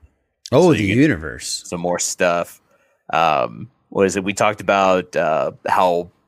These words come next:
Speaker 2: the Book of Boba Fett has turned into the Mandalorian season three pre-show, I guess, if you wanna call it that.
Speaker 1: Mm-hmm.
Speaker 2: Um, and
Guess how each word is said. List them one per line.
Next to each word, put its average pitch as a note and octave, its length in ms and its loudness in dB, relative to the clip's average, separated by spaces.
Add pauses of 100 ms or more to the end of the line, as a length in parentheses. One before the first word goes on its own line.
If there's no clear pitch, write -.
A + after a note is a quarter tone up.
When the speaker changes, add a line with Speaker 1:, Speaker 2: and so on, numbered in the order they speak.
(220)
Speaker 2:
the F2+ 360 -2 (240)
Book A#2+ 200 2
of A2+ 100 -8
Boba B2 320 4
Fett G2 360 0
has F#2+ 240 -4
turned G#2 280 -4
into G2 260 -8
the F2 440 -6 (640)
Mandalorian G#2 720 2
season F#2+ 440 -4
three A#2 600 0 (960)
pre-show, B2 800 2
I A#2+ 120 2
guess, A#2+ 300 -2
if A#2 100 -8
you A2+ 80 -6
wanna G#2+ 160 -2
call A2+ 240 2
it A2+ 120 -2
that. A#2+ 300 2 (380)
Speaker 1:
Mm-hmm. F#2 380 4
Speaker 2:
Um, D#2 160 -10 (160)
and F#2 460 -2